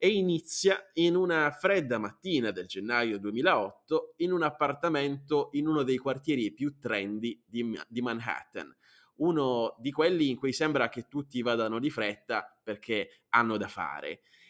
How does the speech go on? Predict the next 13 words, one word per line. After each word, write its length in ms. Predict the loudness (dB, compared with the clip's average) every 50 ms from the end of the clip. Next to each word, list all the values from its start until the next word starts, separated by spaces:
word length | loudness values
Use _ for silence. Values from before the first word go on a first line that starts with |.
| _ _
E 380 | 0 2 4 4 4 2 2 2
proprio 280 | 0 2 2 4 4
in 60 | 4
una 140 | 4 2 2
mattina 600 | 2 0 -4 -4 -2 0 2 2 2 2 0 -4
così 320 | -4 -4 -4 0 2 2 2
anonima 640 | 4 6 6 6 6 4 2 0 -2 -2 -4 -4
per 260 | -6 _ 0 0 0 2
la 140 | 0 -2
città 460 | -4 -6 -8 -8 -2 2 4 4 4 4
di 160 | 2 -2 -2
New 120 | 0 0
York, 600 | 2 2 2 2 0 -2 -6 -8 _ -8 -8 -8